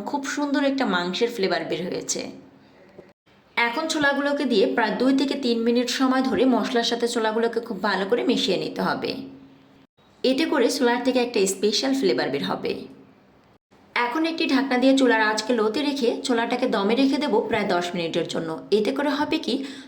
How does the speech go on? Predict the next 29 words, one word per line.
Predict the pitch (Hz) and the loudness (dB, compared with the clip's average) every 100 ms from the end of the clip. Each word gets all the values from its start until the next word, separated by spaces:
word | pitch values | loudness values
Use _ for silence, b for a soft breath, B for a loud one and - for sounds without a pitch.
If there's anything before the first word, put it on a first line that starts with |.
| B | B
ছোলা | - 262 294 | -4 -2 -2
থেকে | 269 285 - - | 0 -2 -4 -2
দারুণ | 185 180 226 226 | 0 2 0 0
একটা | - - | -2 -2
ফ্লেভার | 185 147 147 | -2 -2 -2
বের | 95 92 | -4 -4
হবে, | - 95 - - - b b b b _ _ _ _ - | -2 -4 -4 -12 -20 b b b b _ _ _ _ -4
আর | 220 190 | 0 2
মশলাগুলো | 180 185 247 247 262 269 | 2 0 0 2 2 4
ছোলার | 262 262 | 4 6
ভিতরে | 269 262 262 | 4 4 2
প্রপারলি | 262 262 262 262 | 2 2 2 2
পৌঁছতে | 269 262 262 | 2 2 0
পারবে, | 262 302 392 | 0 2 2
যার | 247 214 | 2 0
কারণে | 214 202 196 | 0 -2 -2
ছোলাটা | 214 202 214 | -2 -2 -4
খেতে | 269 - 285 | -4 -4 -2
বেশ | 208 - 196 | -2 -2 -4
মজাদার | 170 - - - | -4 -4 -4 -4
হবে। | - 110 - B B B - | -4 -4 -8 B B B -4
আজকে | 190 - 233 | -2 -2 -2
ছোলা | 262 247 | 0 0
রান্নাটা | 240 233 240 254 233 | 0 0 -2 -2 -4
কমপ্লিট | 214 226 240 233 | -4 -2 -2 -2
করছি | - 233 | -2 -4
উপর | - 214 | -2 -2
দিয়ে | 233 240 | -2 -4
কিছুটা | 240 220 | -4 -2